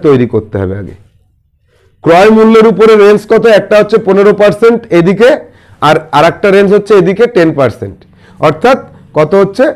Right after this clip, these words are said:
পঁচিশ পার্সেন্ট হচ্ছে। এই পঁচিশ পার্সেন্ট রেঞ্জের মধ্যে নব্বই টাকা বেশি আর নব্বই টাকা কম রয়েছে, অর্থাৎ একশো আশি, তাই তো? তাহলে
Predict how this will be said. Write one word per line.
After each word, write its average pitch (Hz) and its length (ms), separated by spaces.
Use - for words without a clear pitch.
পঁচিশ 202 280
পার্সেন্ট 113 420
হচ্ছে। - 220
এই 190 160
পঁচিশ 170 380
পার্সেন্ট 226 320
রেঞ্জের 202 420
মধ্যে 123 280
নব্বই 160 400
টাকা 202 160
বেশি 175 260
আর 175 60
নব্বই 156 300
টাকা 170 140
কম 156 140
রয়েছে, 117 280
অর্থাৎ 175 180
একশো - 260
আশি, 107 160
তাই 233 180
তো? 156 80
তাহলে 208 180